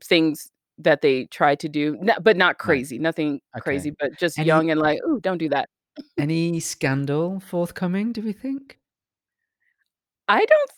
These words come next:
Speaker 1: th-, this particular group, from what I can tell, they've been pretty clean, and th-, you don't really hear about scandals, but people will create scandals around
Speaker 2: Yeah.
Speaker 1: them.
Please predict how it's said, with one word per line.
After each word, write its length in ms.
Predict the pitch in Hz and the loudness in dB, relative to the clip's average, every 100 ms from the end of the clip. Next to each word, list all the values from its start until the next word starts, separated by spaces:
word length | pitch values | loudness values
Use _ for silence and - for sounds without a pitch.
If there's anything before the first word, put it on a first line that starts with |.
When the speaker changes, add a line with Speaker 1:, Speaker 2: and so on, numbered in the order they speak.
| _ | _
Speaker 1:
th-, 180 | - 196 | -14 0
this 340 | 285 605 - - _ | 2 2 -2 -20 _
particular 480 | 427 - 427 392 349 | -2 0 2 2 0
group, 220 | 262 359 | 0 -2
from 160 | - 214 | -4 0
what 140 | 233 | 4
I 60 | 233 | 4
can 200 | 233 214 | 0 -6
tell, 540 | - 240 208 170 165 | 0 4 6 6 6
they've 260 | 165 185 320 | 4 2 4
been 180 | 508 440 | 0 0
pretty 300 | - 359 262 | -2 -2 -2
clean, 680 | - 240 226 170 151 156 165 | -8 -6 -2 0 0 -2 -4
and 520 | 175 170 170 165 160 _ _ _ _ _ - | -2 2 2 2 -2 _ _ _ _ _ -20
th-, 140 | 139 _ 98 | -20 _ _
you 260 | 127 170 208 | -10 -4 0
don't 280 | 277 302 254 | 4 4 4
really 240 | 262 226 | 2 2
hear 240 | 190 202 | 2 2
about 240 | 202 180 156 | 6 6 4
scandals, 840 | - 156 151 151 143 151 - - | 0 0 2 2 0 0 -4 -14
but 400 | 143 160 156 147 | 0 4 4 4
people 340 | - 202 - 175 | -4 -6 -4 0
will 240 | 165 170 | 2 2
create 440 | - - 156 160 - | 0 -4 -2 -2 -6
scandals 500 | - 156 151 143 147 | -6 -4 -2 -4 -4
around 400 | 143 147 151 151 | -2 0 2 0
Speaker 2:
Yeah. 40 | |
Speaker 1:
them. 260 | 139 135 | 0 -2